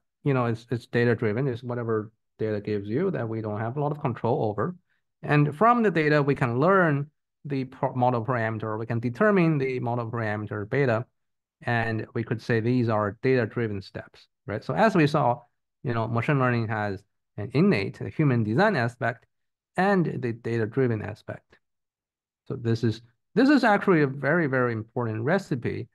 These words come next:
that we're gonna follow for, uh, most of this course, right? So whenever you have some kind of supervised machine learning, you would follow this recipe. You specify, you get some data point,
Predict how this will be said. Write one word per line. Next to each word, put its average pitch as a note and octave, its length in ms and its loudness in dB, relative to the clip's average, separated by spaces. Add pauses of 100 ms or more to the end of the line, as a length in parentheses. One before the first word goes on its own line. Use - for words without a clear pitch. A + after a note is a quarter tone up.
(340)
that A2+ 360 0
we're C#3 180 0
gonna F3+ 200 4
follow B2+ 680 2 (120)
for, B2+ 460 0
uh, A#2+ 180 0
most D#3 400 2
of A2+ 160 -4
this G#2 200 -8
course, - 440 -14
right? G#2+ 300 -12
So A#2+ 80 -4
whenever F3 400 4
you C#3 140 2
have A#2 320 0
some A#2 160 -4
kind G#2+ 200 -4
of G#2 100 -8
supervised C#3 720 2 (480)
machine A#2+ 360 0
learning, G2 320 -2 (380)
you A#2 120 0
would G#2 160 -2
follow A#2 380 2
this G2+ 200 -6
recipe. G2 540 -8
You A2 140 -2
specify, G#3 560 2
you C#3 60 -2
get G3+ 200 2
some G#3 180 2
data D3 240 4
point, A2 480 -4